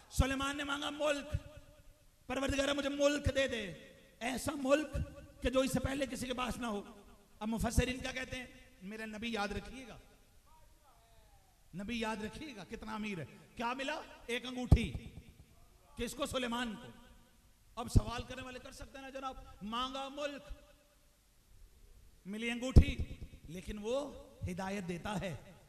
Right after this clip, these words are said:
देने पे आ जाए तो अंगूठी में भी दे देता है। हिदायत ये ना, एक बंदा मौत और जिंदगी के माबैन हिदायत को लेना चाहे तो यहीं से भी ले सकता है, यकीन जानी ले सकता है, आपसे ले सकता है।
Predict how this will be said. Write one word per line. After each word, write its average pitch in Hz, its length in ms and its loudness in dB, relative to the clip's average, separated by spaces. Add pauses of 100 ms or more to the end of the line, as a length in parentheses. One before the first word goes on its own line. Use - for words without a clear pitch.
(200)
देने 196 300 0
पे 208 140 -2
आ 196 140 -2
जाए 214 120 -4
तो 220 120 -4
अंगूठी 202 300 8
में 180 120 0
भी 175 80 0
दे 180 120 -4
देता 190 240 -6
है। 202 120 -10 (2500)
हिदायत 165 400 -4
ये 190 120 -8
ना, 208 200 -8 (240)
एक 175 220 -10
बंदा 180 580 -12 (1200)
मौत 185 300 -8
और 190 100 -10
जिंदगी 180 340 -12
के 190 100 -12
माबैन 170 420 -8
हिदायत 170 380 -10
को 190 60 -12
लेना 175 220 -10
चाहे 180 340 -8
तो - 340 -12
यहीं 180 260 -2
से 185 100 2
भी 190 120 -2
ले 190 120 -10
सकता - 300 0
है, 120 180 -12 (340)
यकीन 190 320 -6
जानी 165 240 -6
ले 196 120 -10
सकता 151 340 -14
है, 113 180 -18 (400)
आपसे 190 340 -4
ले 170 140 -4
सकता 185 340 -8
है। - 280 -16